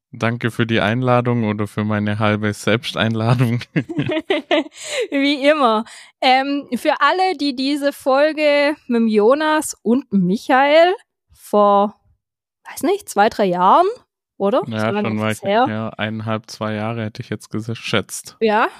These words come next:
Speaker 2: noch nicht gehört haben. Also ich kenn Jonas, weil er in der Stadt nebenan,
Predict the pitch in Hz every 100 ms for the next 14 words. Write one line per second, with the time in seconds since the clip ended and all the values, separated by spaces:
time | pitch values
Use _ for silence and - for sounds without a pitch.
0 | - 247 262 311 330 277 254 247 262 226
1 | 233 247 311 311 - 240 233 247 - -
2 | - 247 233 277 254 220 240 262 262 269
3 | - 202 220 233 - 214 220 220 220 -
4 | _ _ _ _ _ - _ _ _ -
5 | - - - 233 226 - - 247 - -
6 | 226 214 208 196 285